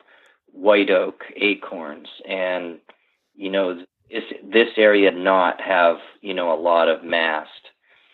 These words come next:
And, um, and so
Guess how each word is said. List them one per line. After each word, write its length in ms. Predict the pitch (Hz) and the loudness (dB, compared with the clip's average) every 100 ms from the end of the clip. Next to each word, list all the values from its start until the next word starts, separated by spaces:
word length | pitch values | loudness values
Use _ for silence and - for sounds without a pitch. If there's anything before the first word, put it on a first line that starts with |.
| - _ - | -20 _ -8
And, 640 | 101 101 98 98 92 92 | -4 -2 -2 -4 -6 -12
um, 500 | - 95 90 85 80 - | -6 -4 -4 -6 -10 -8
and 160 | 98 92 - | -8 -6 2
so 320 | 110 101 98 | 4 4 0